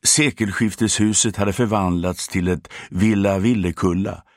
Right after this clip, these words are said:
där Tommy, Annika och herr Nilsson alla var dyngraka yrkessoldater. Madeleine hade ordnat en försenad trettioårsfest.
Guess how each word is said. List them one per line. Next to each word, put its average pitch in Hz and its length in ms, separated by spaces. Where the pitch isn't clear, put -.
där 110 120
Tommy, 113 520
Annika 95 560
och 95 120
herr 98 120
Nilsson 95 680
alla 113 460
var 98 200
dyngraka 92 920
yrkessoldater. 87 1040
Madeleine 107 680
hade 95 200
ordnat 87 560
en 82 140
försenad 87 800
trettioårsfest. 95 840